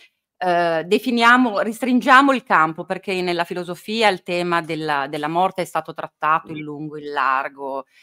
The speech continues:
Speaker 1: in, eh, ba-, mm, rispetto a diverse prospettive. Intanto non, non, oggi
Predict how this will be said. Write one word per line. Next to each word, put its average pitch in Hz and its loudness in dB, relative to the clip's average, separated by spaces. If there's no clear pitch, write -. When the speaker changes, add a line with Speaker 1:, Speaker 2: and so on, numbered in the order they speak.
Speaker 1:
in, 147 -8
eh, 143 -8
ba-, 147 -8
mm, 143 -10
rispetto 160 -10
a 160 -10
diverse 175 -6
prospettive. 135 -16
Intanto 330 4
non, 254 2
non, 262 0
oggi 175 0